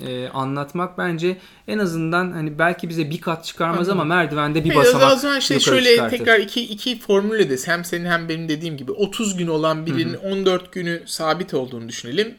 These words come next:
Speaker 2: On altıncı gün yumurtluyor demektir. E, sperm ve yumurta en az ikişer, üçer gün yaşadığını düşünürseniz on altı günden üç gün öncesi on üç, üç gün sonrası on dokuz.
Speaker 1: Hı hı.
Speaker 2: Benim söylediğim gibi yani siz otuzu üçe böldüğünüzde on ile yirmi arası gebe kalmamanız, yani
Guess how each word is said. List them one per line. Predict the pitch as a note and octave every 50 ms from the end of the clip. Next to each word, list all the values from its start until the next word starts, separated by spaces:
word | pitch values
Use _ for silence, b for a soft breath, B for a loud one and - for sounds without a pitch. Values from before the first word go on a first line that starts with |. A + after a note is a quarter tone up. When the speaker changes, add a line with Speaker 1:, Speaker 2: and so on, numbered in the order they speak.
| _ -
Speaker 2:
On | G3+ G3+
altıncı | G3+ F3+ D#3 C#3+ - D#3 C#3 C#3+
gün | D#3 F3 G#3+ A3+
yumurtluyor | G#3+ G3+ G3 F#3+ F#3+ G3 - G#3+ G3+ F#3 D#3+
demektir. | C3 A#2+ A#2 A2+ A2+ - - C4 C#4+ - - B B B B B B _
E, | - -
sperm | - - - - - G3 F#3+ F#3+ F#3+
ve | G3 F#3+
yumurta | F#3+ F#3+ F#3 F#3 F#3 F3+ - - G3
en | F#3+ - - G#3 G3+
az | G3+ G3 F#3+ F#3 -
ikişer, | F#3+ - - - - F#3+ F#3
üçer | F3 E3+ - - G#3 G3
gün | G3 E3+ E3+
yaşadığını | E3 E3+ E3 - F3 E3+ F3 F3 E3+ E3+ E3
düşünürseniz | D#3+ - - F3 F3+ F3 - D#3 D3 C#3 C3 -
on | - F3 E3+ F3
altı | F3 E3+ E3+ F3 - F3 E3 D#3+ D#3 D#3
günden | E3+ E3 D#3 D#3+ D#3+ D#3+ D#3+ E3 E3 D#3+ D#3+ E3
üç | - G3 G3+ -
gün | - F#3 E3+
öncesi | E3+ E3 D#3+ D#3 D#3 D3+ - A3
on | - - F3 E3+ D#3+
üç, | E3 E3 - - -
üç | G3+ - -
gün | - F3+
sonrası | E3 - - E3 D#3 D3 -
on | - F#3+ G3 G3+ F#3+ D#3+
dokuz. | C#3+ B2 - B3 C#4 - B B B -
Speaker 1:
Hı | -
hı. | D3 B2+
Speaker 2:
Benim | A#3 A3 G#3+ G#3
söylediğim | G#3 - F#3+ F#3 G3 F#3+ F#3+ G3+ G3 F#3
gibi | D3 B2 A2 C3
yani | C#3+ C#3+ C3+ C#3
siz | D3 D#3+ D#3+
otuzu | E3+ F3 E3+ - F3 F3 F3 F3+
üçe | F#3+ - - A3 F#3+
böldüğünüzde | D#3 C#3 C3 B2+ B2+ A#2+ B2 B2+ C#3+ F3+ G#3 G3+ -
on | A3 G#3 G3+ F#3+ E3+
ile | D3+ D3
yirmi | D#3+ F#3 F#3+ F3+ E3
arası | C3 A#2+ B2 B2 - - B3+
gebe | B3+ G#3 G3 F3 F#3 F#3
kalmamanız, | F#3 - G3+ G3+ F#3+ F3 C#3+ B2+ B2+ C#3 F#3+ A#3+ - -
yani | E3+ C3+ C3 A#2